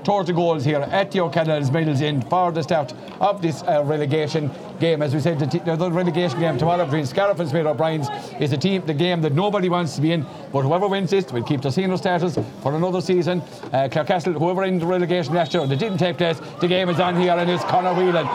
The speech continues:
Conor Whelan, great crowd here in Doctor Daly Park. You're live also here on Clare G A T V. Conor Whelan, is that the first score? That's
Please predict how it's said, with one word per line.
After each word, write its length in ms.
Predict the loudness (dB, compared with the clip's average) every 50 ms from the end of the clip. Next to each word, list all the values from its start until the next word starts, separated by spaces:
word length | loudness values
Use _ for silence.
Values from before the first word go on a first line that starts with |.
| -4 -4 -4 -2 0
Conor 200 | 2 2 2 2
Whelan, 280 | 2 2 2 2 2
great 240 | 2 2 2 2 2
crowd 240 | 2 2 2 2 2
here 180 | 2 2 2 2
in 80 | 2
Doctor 300 | 2 2 2 2 2 0
Daly 260 | 2 2 4 4 4
Park. 240 | 4 4 2 2 0 -2 -4 -4 -2 0
You're 120 | 0 2
live 260 | 4 4 4 4 4 4
also 240 | 2 2 2 2
here 140 | 4 4 4
on 360 | 2 2 0 0 0 0 2
Clare 220 | 2 2 2 2 2
G 160 | 2 2 2
A 120 | 4 4
T 120 | 2 2 2
V. 220 | 2 2 0 0 -2 -6 -8 -10 -8 -4 -2
Conor 220 | 0 0 2 2
Whelan, 320 | 2 4 4 4 2 2
is 100 | 2 0 0
that 140 | 0 0 0
the 80 | -2
first 240 | -2 0 0 0 0
score? 160 | 0 2 2
That's 580 | 2 0 0 2 2 4 4 4 4 4 4